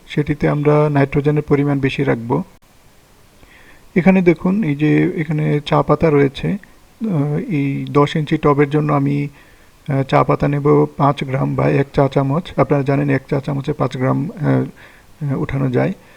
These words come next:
এবং এখানে যে ডিমের খোসাতেও প্রচুর পরিমাণ নাইট্রোজেন রয়েছে এবং সেক্ষেত্রে আমি এই ডিমের খোসাও নিব পাঁচ গ্রাম, হ্যাঁ, পাঁচ গ্রাম নেব।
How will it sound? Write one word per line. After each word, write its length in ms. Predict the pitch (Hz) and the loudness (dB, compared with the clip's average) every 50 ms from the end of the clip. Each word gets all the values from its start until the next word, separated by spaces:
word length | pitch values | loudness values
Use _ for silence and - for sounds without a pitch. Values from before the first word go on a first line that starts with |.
| - _ _ - | -20 _ _ -2
এবং 320 | 151 131 131 147 147 151 | -2 0 2 0 0 0
এখানে 260 | 143 135 165 156 151 151 | -2 -2 -2 -2 0 0
যে 100 | 147 147 | -2 -2
ডিমের 260 | 139 151 151 156 151 | 0 0 0 0 0
খোসাতেও 380 | - 165 - 165 151 - 160 | -2 0 2 2 4 6 4
প্রচুর 300 | 151 - 151 147 - 151 | 4 4 2 2 2 0
পরিমাণ 300 | 139 - 147 143 143 143 | 0 0 0 0 0 0
নাইট্রোজেন 420 | 143 139 135 - 147 139 139 147 143 | 0 0 0 0 0 0 0 0 0
রয়েছে 300 | 135 135 131 - - 151 | 0 0 -2 0 0 -2
এবং 260 | 143 131 139 139 139 | 0 0 -2 -2 -2
সেক্ষেত্রে 440 | 135 - 147 135 - 143 - 156 151 | -4 -6 -6 -4 -4 -6 -4 -4 -4
আমি 300 | 143 139 139 139 139 135 139 - - - - - _ _ | -2 -2 -2 -2 -2 -4 -6 -12 -20 -20 -20 -20 _ _
এই 400 | 147 131 127 127 123 127 127 - 196 - | -4 -4 -2 -2 -2 -4 -6 -8 -10 -10
ডিমের 300 | 170 127 151 147 147 143 | -4 -2 0 0 0 0
খোসাও 300 | - - 151 - 151 147 | 0 -2 -2 0 0 0
নিব 340 | 139 139 135 135 139 139 139 139 - - - - - - | 0 0 2 4 4 4 2 0 -6 -18 -20 -20 -10 -4
পাঁচ 220 | - 135 135 - 135 | -2 -2 -2 -2 -4
গ্রাম, 280 | 120 120 135 170 202 208 - - _ _ - - - _ _ - _ - - _ - _ | -2 0 0 0 -2 -4 -6 -14 _ _ -20 -20 -20 _ _ -20 _ -20 -20 _ -12 _
হ্যাঁ, 140 | 147 135 135 | -4 -4 -2
পাঁচ 240 | - 151 135 127 127 | -2 -2 -4 -2 -2
গ্রাম 180 | 139 135 139 139 | -2 -2 0 -2
নেব। 280 | 135 135 131 151 180 | -2 -2 0 -2 -2